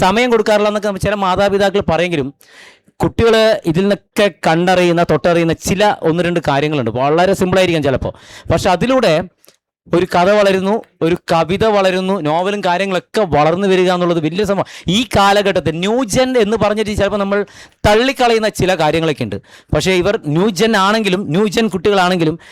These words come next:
ഇവർ പറയാനും കേൾക്കുവാനും മറ്റുള്ളവരിലേക്ക് എത്തിക്കാനും ആഗ്രഹിക്കുന്നത് ഇവരുടെ കഥകളും അല്ലെങ്കിൽ ഇവർ കേട്ട കഥകളും ഇവർക്ക് മുന്നേ സഞ്ചരിച്ച ആൾക്കാരുടെ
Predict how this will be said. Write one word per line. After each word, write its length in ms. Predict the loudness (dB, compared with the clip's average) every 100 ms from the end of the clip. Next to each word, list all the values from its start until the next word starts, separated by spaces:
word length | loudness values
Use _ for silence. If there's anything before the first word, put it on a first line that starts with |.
| -12 -4
ഇവർ 200 | -4 -4 _ _ -4
പറയാനും 540 | 0 2 2 0 -2 0
കേൾക്കുവാനും 560 | 0 0 0 0 0 0
മറ്റുള്ളവരിലേക്ക് 640 | -2 0 0 0 0 -2 -4
എത്തിക്കാനും 500 | -4 -4 -2 0 0
ആഗ്രഹിക്കുന്നത് 720 | 0 0 0 -2 -2 -2 -4 _ -20 -10 0
ഇവരുടെ 320 | 2 2 2
കഥകളും 640 | 2 2 2 0 -2 -8
അല്ലെങ്കിൽ 280 | -4 -2 -2
ഇവർ 180 | -2 -2 -2
കേട്ട 240 | -2 0
കഥകളും 460 | 0 2 2 0 -2 _ -20 -6
ഇവർക്ക് 340 | -2 -2 -2
മുന്നേ 320 | -2 -2 -2 0
സഞ്ചരിച്ച 460 | -2 0 -2 0
ആൾക്കാരുടെ 380 | -2 0 -2